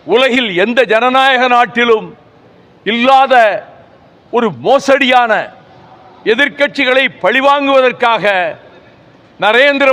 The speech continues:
மோடி அரசு முனைந்திருக்கிறது. அதை எ-, எல்லோரும் எதிர்த்து, ஜனநாயக, முற்போக்கு, இடதுசாரி சக்திகள் அனைவரும் ஒன்றாக திரண்டு, பொதுமக்களும் திரண்டு,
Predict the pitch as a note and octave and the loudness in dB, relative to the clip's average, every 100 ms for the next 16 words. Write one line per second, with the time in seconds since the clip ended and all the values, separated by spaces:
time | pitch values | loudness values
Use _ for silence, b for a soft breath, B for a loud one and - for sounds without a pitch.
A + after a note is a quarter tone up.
0 | B3 B3 G#3+ F#3+ A#3 - A3 F3+ D#3 - | 2 0 2 2 0 0 0 0 -6 -18
1 | _ _ _ _ _ _ _ D#3+ A#3+ D4+ | _ _ _ _ _ _ _ -6 -2 0
2 | D4 C4+ B3+ A#3 A#3 A3 G#3+ G#3 G3+ F#3+ | 0 0 0 -2 -2 2 2 2 0 0
3 | G3+ F#3 - G#3+ A#3+ B3+ C4+ G#3 A#3 A3+ | -2 -4 -4 -2 2 2 2 0 -2 -4
4 | - E3 C3 _ _ _ _ _ _ _ | -6 -8 -8 _ _ _ _ _ _ _
5 | _ _ _ C3+ G#3 B3 B3+ B3 B3+ B3 | _ _ _ -4 -2 0 2 2 2 -2
6 | A3+ - B3+ A#3+ B3+ A3+ A#3+ A#3+ A#3+ B3+ | -6 -4 -2 -2 -2 -2 0 -2 2 0
7 | B3+ G#3+ G#3+ A#3+ B3 F#3 G3+ C4 B3 B3 | 0 -6 -4 -2 2 2 2 0 0 0
8 | A#3+ E3+ - - _ _ _ _ _ _ | -2 -8 -20 -20 _ _ _ _ _ _
9 | - F#3 C4 C#4 C#4 C#4 C#4 - B3 C4 | -8 -2 -2 0 2 2 0 -2 -2 -2
10 | B3+ G#3+ D#3 G#3+ B3+ C#4 C#4 C4+ C4+ G3+ | -2 -4 -4 -4 -2 -2 -2 -4 -4 -4
11 | G#3+ A#3+ A3+ | -2 -2 -2